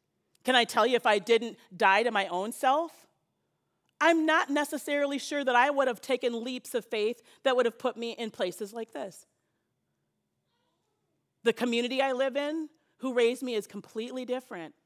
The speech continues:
But how many of you know when you're free in Jesus Christ, it's not about me anymore. It's about brothers and sisters in Christ. Guys, we're family. Hello, I'm the sister no one talks about. Yeah, we're family. Save a place for me. We're having brunch, right, for Mother's Day afterwards. I'll be right over. Right, save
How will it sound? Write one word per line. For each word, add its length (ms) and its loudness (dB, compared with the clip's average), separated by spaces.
But 120 0
how 160 4
many 160 0
of 80 -4
you 100 -2
know 200 0
when 180 -4
you're 140 0
free 280 -8
in 120 -6
Jesus 380 -6
Christ, 300 0
it's 140 -6
not 180 0
about 340 6
me 200 0
anymore. 500 4
It's 120 2
about 280 4
brothers 340 4
and 100 -2
sisters 300 -4
in 140 -2
Christ. 340 2
Guys, 260 8
we're 200 -2
family. 640 -2
Hello, 500 -2
I'm 140 -10
the 60 -4
sister 320 -6
no 120 -4
one 100 -6
talks 280 -10
about. 320 -2
Yeah, 220 8
we're 220 8
family. 600 4
Save 280 4
a 60 4
place 380 4
for 100 -4
me. 180 -2
We're 120 2
having 320 2
brunch, 320 2
right, 180 2
for 100 -2
Mother's 280 -2
Day 120 -2
afterwards. 440 0
I'll 100 -4
be 140 -10
right 200 -6
over. 220 -6
Right, 260 6
save 640 6